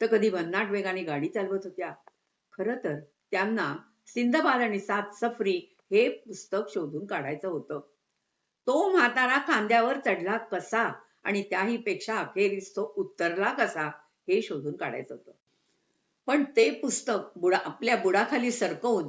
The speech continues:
रोहिणीताई बसल्या असल्याचं त्यांना जाणवलं. त्या त्वेषाने पुढे सरसावल्या आणि त्या पुस्तक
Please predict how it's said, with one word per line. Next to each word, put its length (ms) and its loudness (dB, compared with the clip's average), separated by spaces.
रोहिणीताई 580 2
बसल्या 460 0
असल्याचं 340 -2
त्यांना 460 -2
जाणवलं. 500 -4
त्या 80 0
त्वेषाने 500 -2
पुढे 260 -4
सरसावल्या 680 -6
आणि 200 -2
त्या 420 -6
पुस्तक 400 -6